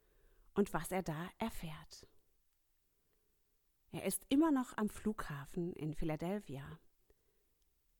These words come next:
Herlock ist auf dem Weg zu seinem Flugzeug, als er von einer Flugbegleiterin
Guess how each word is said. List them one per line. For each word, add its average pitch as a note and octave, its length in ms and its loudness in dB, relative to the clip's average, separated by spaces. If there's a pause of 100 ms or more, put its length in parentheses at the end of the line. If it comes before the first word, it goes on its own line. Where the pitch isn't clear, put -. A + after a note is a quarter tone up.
(100)
Herlock D4+ 400 4
ist - 120 -8
auf - 120 -2
dem A3+ 180 2
Weg B3+ 220 2
zu A#3+ 100 -4
seinem G3 260 4
Flugzeug, - 680 -6 (720)
als B3 380 0
er B3+ 380 2
von C4 520 -2
einer B3 340 0
Flugbegleiterin F3+ 1120 2